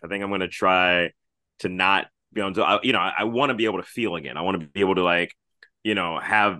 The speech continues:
have emotions and be sad or be angry or whatever, 'cause I, I think that I deserve that. I think that's earned. I, I, I should have those feelings." And, um, and yeah, and then, but, and I,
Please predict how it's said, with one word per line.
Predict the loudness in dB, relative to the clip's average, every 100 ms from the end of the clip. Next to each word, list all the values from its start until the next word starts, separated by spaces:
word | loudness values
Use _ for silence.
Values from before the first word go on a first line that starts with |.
| -6
have | 0 2 2
emotions | 0 0 -2 -4 -8 -8
and | -8 -4
be | -2 -2
sad | 2 4 4 0 _ _ -4
or | 0 2 0
be | 0 0
angry | 0 0 -2 -2
or |
whatever, | 0 2 2 -2
'cause | -2
I, | -2 -2
I | -2 -4 -2
think | -4 -2
that | 0
I | 0
deserve | 0 0 0 0
that. | -2
I | -4
think | -6 -4
that's | -4 -6 -10 0
earned. | 2 0 -4
I, | -8 -4
I, | -6 -6
I |
should | -2 2 2
have | 2
those | -4 -8
feelings." | -10 -10 -14 _ _ _ -20 -10 0
And, | 2 2 2
um, | 2 2 0 -6 -12 _ _ _ _
and | -2 2
yeah, | 4 4
and | 2
then, | 0 -2 -2
but, | -2
and | 0 0 -4 -4
I, | -2 -2